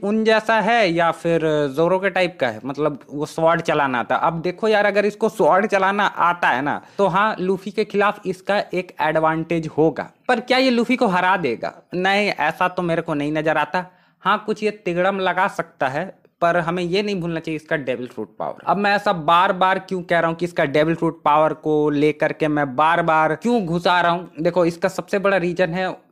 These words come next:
एक थ्योरी, जो कि मेरी नहीं है, वो थ्योरी किसी ने बनाई है, अ, Reddit पे किसी बंदे ने बनाई है। According to them, ग्रीन बुल का डेविल फ्रूट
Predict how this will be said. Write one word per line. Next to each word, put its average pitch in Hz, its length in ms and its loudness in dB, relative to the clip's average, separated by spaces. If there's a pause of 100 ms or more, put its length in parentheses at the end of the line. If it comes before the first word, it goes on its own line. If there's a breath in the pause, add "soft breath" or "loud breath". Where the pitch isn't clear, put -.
एक 175 240 -6
थ्योरी, 131 340 -6
जो 139 180 -2
कि 170 320 -4 (320)
मेरी 180 320 2
नहीं 180 200 0
है, 196 160 0 (280)
वो 170 180 0
थ्योरी 170 360 -2
किसी 175 380 -6 (220)
ने 147 120 -4
बनाई 143 380 0
है, 156 260 -6 (460 soft breath)
अ, 123 180 0
Reddit 151 280 0 (100)
पे 147 160 2
किसी 151 200 -4
बंदे 139 260 -2
ने 135 80 -2
बनाई 117 260 -2
है। 120 180 -10 (260)
According 185 560 2
to 196 120 0
them, 156 280 0
ग्रीन 233 380 2
बुल 208 160 2
का 208 140 0
डेविल 175 260 2
फ्रूट 170 260 -4